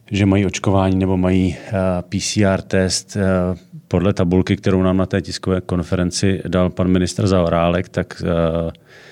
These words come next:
začátek srpna už by mělo být osmdesát procent, eh, eh, lidí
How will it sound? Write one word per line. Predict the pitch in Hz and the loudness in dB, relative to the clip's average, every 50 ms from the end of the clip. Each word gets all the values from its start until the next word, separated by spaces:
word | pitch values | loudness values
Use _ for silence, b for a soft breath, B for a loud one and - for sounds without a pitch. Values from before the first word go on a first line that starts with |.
| B B B B B - | B B B B B -8
začátek | - 87 - - 95 92 90 - 104 95 | -8 -8 -4 -2 -2 -2 0 -2 -2 -2
srpna | - - 87 - - 101 92 | -2 -4 -4 -2 0 0 0
už | 90 87 82 | 0 0 -2
by | 85 87 | -2 0
mělo | 90 92 90 92 | 2 2 2 2
být | 87 92 92 82 - | 2 2 0 0 -4
osmdesát | - - - - 98 92 90 - 98 90 90 | -6 -6 -2 0 0 0 0 0 0 -2 0
procent, | 85 90 92 90 - - 92 90 90 92 87 - - 87 | 0 -2 -2 -2 -2 -2 0 2 2 0 -2 -2 -2 0
eh, | 87 87 87 87 87 87 90 87 90 90 90 87 85 - - _ _ _ _ _ _ - | 0 2 2 2 0 0 -2 -2 -2 -4 -4 -6 -8 -12 -18 _ _ _ _ _ _ -8
eh, | - 95 87 85 82 82 82 82 78 - - - _ - | -4 -2 0 0 0 0 -2 -2 -4 -6 -10 -14 _ -4
lidí | 95 90 92 87 82 87 92 98 95 | 0 0 0 0 0 0 0 0 -2